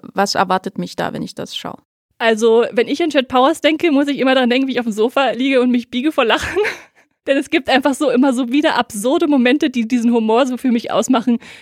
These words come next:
Speaker 2: dass, äh, ich, sobald Chad Powers den Mund aufmacht, musst du dir vorstellen, er sucht irgendeine hanebüchende Ausrede für irgendwas, was er jetzt gerade erklären muss mit seiner falschen Identität. Zum Beispiel wird er gefragt, „Hast du schon mal vor Publikum gespielt?“ Und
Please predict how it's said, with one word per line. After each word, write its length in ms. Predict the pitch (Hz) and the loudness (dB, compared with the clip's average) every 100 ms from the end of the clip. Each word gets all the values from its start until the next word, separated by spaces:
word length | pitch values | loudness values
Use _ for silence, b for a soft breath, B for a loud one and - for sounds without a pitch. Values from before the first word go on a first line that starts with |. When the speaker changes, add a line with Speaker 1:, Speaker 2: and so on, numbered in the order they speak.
| B B - | B B -2
Speaker 2:
dass, 240 | 240 - | -2 -2
äh, 480 | 208 220 220 214 - | -2 2 2 2 0
ich, 280 | - 220 - | -4 -4 -6
sobald 380 | 208 226 208 - | -4 0 0 0
Chad 160 | 302 247 | -2 0
Powers 260 | 269 269 | 0 2
den 140 | 254 226 | 2 2
Mund 200 | 302 - | 2 2
aufmacht, 360 | 208 233 226 | 0 0 0
musst 120 | 262 | -4
du 60 | 247 | -2
dir 60 | 240 | 0
vorstellen, 520 | 233 277 285 294 285 B B B _ _ 277 | 0 0 2 2 0 B B B _ _ -4
er 220 | 240 220 | -2 2
sucht 220 | 330 - | 0 2
irgendeine 420 | - 311 302 247 | 0 2 2 0
hanebüchende 720 | 247 349 370 302 302 285 - | 2 0 2 2 2 2 2
Ausrede 440 | 226 339 - 269 311 | 2 2 0 -4 -2
für 120 | - | 0
irgendwas, 400 | 269 320 285 262 | 0 0 0 -2
was 120 | 269 | 0
er 60 | 262 | 0
jetzt 160 | 240 | 0
gerade 180 | 220 214 | 0 0
erklären 360 | 220 - 254 269 | 0 0 2 2
muss 160 | 240 | 2
mit 100 | 220 | 2
seiner 240 | 214 208 208 | 2 0 0
falschen 380 | - 226 247 | 0 0 -2
Identität. 520 | 220 208 214 220 214 208 | -2 -2 0 0 0 0
Zum 120 | 220 | -2
Beispiel 180 | 220 226 | -2 -2
wird 120 | 247 | 0
er 60 | |
gefragt, 440 | 240 - 196 214 - | 0 0 2 2 0
„Hast 140 | 233 294 | -6 -4
du 60 | |
schon 160 | 262 254 | 2 2
mal 80 | 233 | 2
vor 180 | 226 | -2
Publikum 460 | - 302 285 - 220 | 0 2 2 2 -2
gespielt?“ 360 | 196 - 180 - | -2 -2 -4 -4
Und 200 | 185 | -8